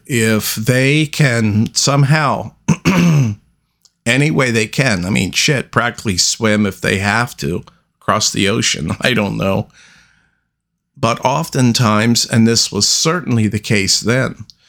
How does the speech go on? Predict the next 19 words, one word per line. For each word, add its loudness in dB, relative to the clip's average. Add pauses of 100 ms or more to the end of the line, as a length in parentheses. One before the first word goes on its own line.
(600)
they're 0
so, 0 (1120)
they're 0
so 0
happy, -2
they're 0
so 0
relieved 0 (1120)
of -2
getting 0
out 2
of -2
absolute 0 (160)
poverty -2
that 0 (1080)
they 0 (920)
made 2
a 0
business, 0